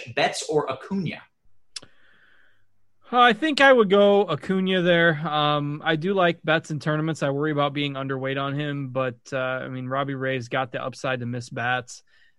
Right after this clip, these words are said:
Speaker 2: Uh, Acuna is a five-tool guy. I think he gives you a safer floor, so I'd go with Acuna.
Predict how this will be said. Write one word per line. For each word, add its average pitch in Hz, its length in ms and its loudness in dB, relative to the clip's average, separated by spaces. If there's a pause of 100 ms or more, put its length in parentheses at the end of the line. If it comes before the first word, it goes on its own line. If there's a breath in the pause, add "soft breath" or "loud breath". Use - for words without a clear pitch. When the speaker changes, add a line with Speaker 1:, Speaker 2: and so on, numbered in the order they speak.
Speaker 2:
Uh, 123 360 -6
Acuna 139 280 -6
is 123 120 -6
a 123 40 -8
five-tool 123 580 -8
guy. 120 280 -2
I 120 60 -4
think 123 180 -10
he 131 80 -12
gives 123 240 -6
you 120 120 -8
a 113 40 -10
safer 120 460 -14
floor, 127 240 -18
so 123 180 -14
I'd 127 180 -10
go 131 140 -10
with 123 180 -16
Acuna. - 360 -20